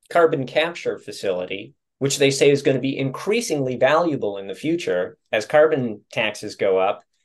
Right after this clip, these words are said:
and that they'll be able to put that money towards closing the assets. So that was their case for why they should be allowed to stay open, that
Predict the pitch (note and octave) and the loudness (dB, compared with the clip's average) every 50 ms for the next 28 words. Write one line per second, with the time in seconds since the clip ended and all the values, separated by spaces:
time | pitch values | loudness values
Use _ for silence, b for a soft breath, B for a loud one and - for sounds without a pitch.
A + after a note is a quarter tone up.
0 | _ - - C3+ C#3 C#3 C3+ C3+ C#3+ C3 B2 C#3 C3+ C3+ C3+ C3+ B2+ - D3+ C#3 | _ -6 -4 -2 -2 -2 0 0 0 0 0 0 -4 -4 -4 -6 -8 -8 -8 -4
1 | - - D3 E3+ F#3+ G3 - C3 B2 A#2 A#2 - - A#2 A2 A2 G#2+ G#2+ - - | 2 4 4 6 4 2 0 -4 -4 -4 -6 -8 -10 -8 -6 -6 -6 -6 -8 -4
2 | - C3 A#2+ A#2 A2+ A2 G#2+ A2 A#2+ C3+ C#3 C#3 - - - - - - - - | 2 2 2 2 2 -4 -6 -4 -2 -2 -2 -2 -4 -8 -12 -12 -14 -20 -20 -20
3 | - - - D3 E3 F#3 G3+ F#3+ D3 C#3 D3 D3 C#3+ - C#3 A#2+ A#2 A#2 - B2 | -12 -4 0 2 4 4 4 2 2 0 0 0 2 2 2 2 2 0 -4 -2
4 | G#2+ A2+ A2 A2+ A2+ G#2+ - - A2 G#2+ A2 G2+ G2+ G2+ G2+ F#2 F#2+ - - G2 | 0 0 0 0 -2 -4 -4 -8 -8 -6 -4 -4 -2 -2 -4 -4 -6 -8 -6 -4
5 | F#2 F#2+ F#2+ F#2+ F#2 - - _ _ _ _ _ _ _ _ _ _ _ _ _ | -4 -2 -2 -4 -6 -8 -20 _ _ _ _ _ _ _ _ _ _ _ _ _
6 | _ _ _ _ _ - A#2 A2+ G#2 G#2 G2 F#2+ - | _ _ _ _ _ 0 2 2 2 2 0 -4 -4